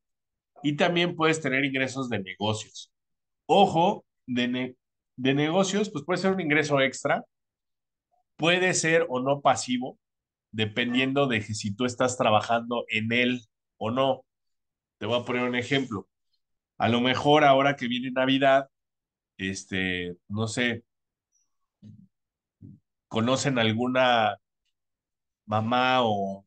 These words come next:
le dice, neni, que en, en Navidad, este, hacen algún bazar navideño o hacen velas o hacen arreglos florales y todo eso.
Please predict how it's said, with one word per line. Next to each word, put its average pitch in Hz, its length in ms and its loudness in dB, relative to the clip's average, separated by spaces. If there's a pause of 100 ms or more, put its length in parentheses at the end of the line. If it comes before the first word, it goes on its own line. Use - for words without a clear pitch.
le 107 200 -10
dice, 117 280 -6 (100)
neni, 139 500 0 (300)
que 104 320 -4
en, 98 440 -4 (400)
en 104 380 -4
Navidad, 110 640 0 (500)
este, 104 340 -8
hacen 117 280 -4
algún 113 300 -2
bazar 113 460 2
navideño 113 720 -4
o 104 160 -2
hacen 104 240 -6 (100)
velas 113 720 0
o 101 60 -6
hacen 107 220 -14
arreglos 107 580 -8
florales 101 520 -4
y - 60 -20
todo 110 140 -2
eso. 110 300 -6